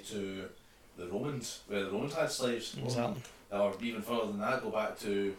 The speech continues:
Speaker 1: like, ages like Sparta and Greece, where they had slaves as
Speaker 2: Mm-hmm.
Speaker 1: well. Are we gonna go back, are we gonna go back even further than that?
Speaker 2: <laughs> Jesus Christ, don't. Careful now.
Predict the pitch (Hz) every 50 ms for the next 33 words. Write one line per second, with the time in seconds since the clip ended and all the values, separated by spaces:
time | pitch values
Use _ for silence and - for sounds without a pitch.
0 | - - - - 95 107 104 98 98 101 101 101 - - - 101 104 107 107 -
1 | 113 107 101 98 101 120 117 - - 98 95 - 104 113 131 135 123 - - 117
2 | 123 131 120 123 120 143 131 135 151 - - - - - - - - 107 107 107
3 | 113 113 113 110 104 107 104 - - - - - 117 107 107 113 117 117 117 117
4 | 110 107 104 - - 110 110 113 107 - 151 143 139 131 131 127 - 123 120 120
5 | 151 - 185 - - - - - - 123 113 107 110 - - - 143 131 123 -
6 | - 147 139 139 139 - - - - - - - - - 156 147 147 - 156 147
7 | 135 131 123